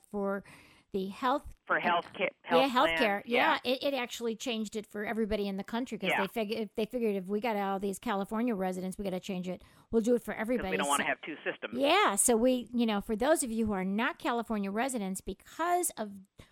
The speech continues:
Speaker 1: all the great work that Joan has done
Speaker 2: Well,
Speaker 1: in the
Speaker 2: a
Speaker 1: California
Speaker 2: lot of people did. We have
Speaker 1: Right.
Speaker 2: a very active privacy advocacy community in California.
Speaker 1: Right, right. And the
Speaker 2: Including
Speaker 1: California
Speaker 2: you, Mike.
Speaker 1: legis-, thank you.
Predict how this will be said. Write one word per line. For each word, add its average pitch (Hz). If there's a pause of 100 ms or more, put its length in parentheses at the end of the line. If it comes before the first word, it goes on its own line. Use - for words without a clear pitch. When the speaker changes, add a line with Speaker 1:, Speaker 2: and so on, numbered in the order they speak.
(160)
Speaker 1:
all 269
the 262
great 233
work 262
that 185
Joan 214
has 196
done 214
Speaker 2:
Well, 139
Speaker 1:
in -
the -
Speaker 2:
a -
Speaker 1:
California 254 (180)
Speaker 2:
lot 262
of -
people 214
did. - (100)
We 156
have 285
Speaker 1:
Right. 175
Speaker 2:
a -
very 160
active 143
privacy 147
advocacy 135
community 117
in -
California. -
Speaker 1:
Right, 202
right. 202
And 302
the 330
Speaker 2:
Including - (300)
Speaker 1:
California 254
Speaker 2:
you, 294
Mike. 233
Speaker 1:
legis-, 214 (140)
thank 196
you. 208